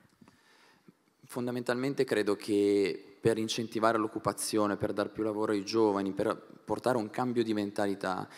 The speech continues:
si deve innanzitutto diminuire quella che è la pressione fiscale, la di-, la, e la pressione contributiva sulle aziende.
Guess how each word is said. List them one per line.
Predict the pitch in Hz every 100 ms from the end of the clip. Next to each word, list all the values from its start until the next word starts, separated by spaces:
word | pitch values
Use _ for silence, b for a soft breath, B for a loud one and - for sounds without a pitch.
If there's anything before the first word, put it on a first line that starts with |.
| B B
si | -
deve | 123 120
innanzitutto | 117 120 123 135 135 - 131 123 - -
diminuire | - 120 123 120 127 123
quella | 110 107
che | 107
è |
la | 104
pressione | 104 - 101 98
fiscale, | - 101 - 123 123 120 113
la | 107
di-, | 104 104 104
la, | 107 101
e | 95
la | 101 104
pressione | - 101 - 101 98
contributiva | - 123 120 107 104 113 107
sulle | - 95
aziende. | 92 90 90 87 90